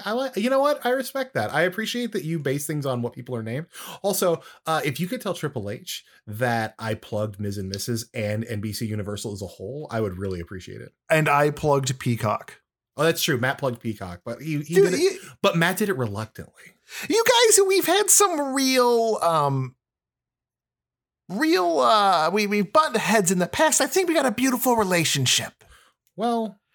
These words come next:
Speaker 1: sure.
Speaker 2: Also, I, I believe I just took credit for plugging Peacock. It was totally Dog Dad Lawyer that did.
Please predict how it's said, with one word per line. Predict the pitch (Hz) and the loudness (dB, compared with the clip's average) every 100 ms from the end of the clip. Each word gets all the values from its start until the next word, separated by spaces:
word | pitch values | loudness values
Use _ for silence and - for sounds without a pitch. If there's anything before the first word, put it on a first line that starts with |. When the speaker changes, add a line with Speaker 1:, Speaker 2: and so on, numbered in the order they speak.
| _ _ _ _ - _ | _ _ _ _ -20 _
Speaker 1:
sure. | - - 165 | -10 -2 2
Speaker 2:
Also, | 240 269 254 | 4 6 8
I, | 208 | 6
I | 208 208 196 | 6 6 6
believe | 196 208 220 175 | 6 6 6 4
I | 175 | 4
just | 190 | 4
took | 202 160 | 2 4
credit | 175 165 | 2 2
for | 160 | 0
plugging | 151 151 143 131 | 2 2 2 2
Peacock. | 147 135 127 - | 2 2 2 0
It | 131 | -4
was | 156 139 123 | 0 0 0
totally | - 165 147 135 131 | 0 2 4 4 2
Dog | 127 131 131 | 4 4 4
Dad | 131 123 | 4 2
Lawyer | 120 117 117 | 2 0 0
that | 107 107 | -4 -4
did. | 107 107 | -6 -6